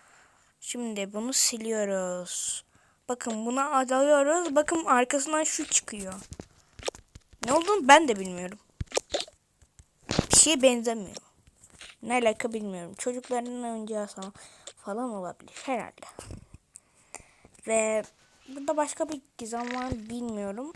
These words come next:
Ama yani o vardı. Çok önceden koymuşlar. Tabii ben onu sonradan fark ettim. Tabii çok kişi, hiç kimse de bilmiyor olabilir. Bilmiyorsunuzdur da zaten.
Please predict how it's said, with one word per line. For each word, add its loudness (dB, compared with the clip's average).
Ama -2
yani 0
o 0
vardı. 0
Çok -6
önceden 0
koymuşlar. -6
Tabii -2
ben 6
onu 0
sonradan 4
fark -4
ettim. -8
Tabii 2
çok -2
kişi, -2
hiç -6
kimse 2
de 0
bilmiyor 0
olabilir. -4
Bilmiyorsunuzdur -14
da -14
zaten. -16